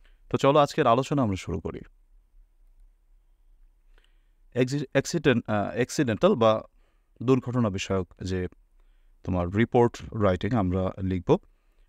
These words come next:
প্রিয় শিক্ষার্থীরা, আমি উদাহরণস্বরূপ কতগুলো রিপোর্টের নাম বলছি। যেমন ধরো, আহ, উম, সড়ক দুর্ঘটনা বিষয়ক, আহ, যদি কোনো নোটিশ আমাদের লিখতে বলা হয়,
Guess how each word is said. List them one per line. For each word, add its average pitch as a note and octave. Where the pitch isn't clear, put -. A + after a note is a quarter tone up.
প্রিয় C3+
শিক্ষার্থীরা, F3
আমি C#3
উদাহরণস্বরূপ C#3+
কতগুলো B2+
রিপোর্টের A#2+
নাম G2+
বলছি। A2
যেমন G#2+
ধরো, G2+
আহ, F2+
উম, -
সড়ক A2+
দুর্ঘটনা G#2
বিষয়ক, G2
আহ, F#2+
যদি G2
কোনো G2
নোটিশ F#2+
আমাদের F#2
লিখতে F2+
বলা F#2+
হয়, A2+